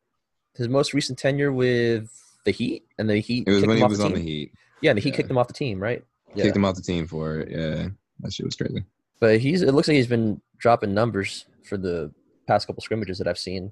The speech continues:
Speaker 1: I saw him on M B, on the N B A I G. They posted a pic of him, or somebody did. I don't know.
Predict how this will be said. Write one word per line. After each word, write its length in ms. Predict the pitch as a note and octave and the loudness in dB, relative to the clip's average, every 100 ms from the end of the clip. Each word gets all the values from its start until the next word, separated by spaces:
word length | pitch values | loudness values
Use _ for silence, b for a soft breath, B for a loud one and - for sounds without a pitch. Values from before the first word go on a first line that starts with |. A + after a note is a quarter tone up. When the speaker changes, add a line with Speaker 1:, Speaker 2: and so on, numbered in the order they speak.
| - | -12
Speaker 1:
I 60 | G#2 | -4
saw 160 | A2 | -2
him 80 | G#2 | 0
on 100 | G2 | 0
M 140 | G2 | -2
B, 100 | F#2 - | -4 -4
on 200 | G2 F#2+ | -2 -2
the 80 | |
N 100 | F#2 | -2
B 160 | G2 F#2+ | 0 0
A 80 | E2+ | 2
I 120 | F2+ | 0
G. 200 | F#2 F#2 | -2 -4
They 100 | E2 | -4
posted 340 | - E2+ - | -4 -8 -8
a 40 | D#2 | -12
pic 240 | - - | -12 -10
of 100 | F2+ | -10
him, 140 | D#2 E2 | -10 -10
or 260 | D2 - _ _ _ _ _ | -8 -10 _ _ _ _ _
somebody 380 | - G#2 D2+ A#1+ | -6 -4 -6 -6
did. 200 | D2 D#2+ | -4 -4
I 60 | |
don't 140 | E2 D2+ | -4 -6
know. 180 | D2+ | -10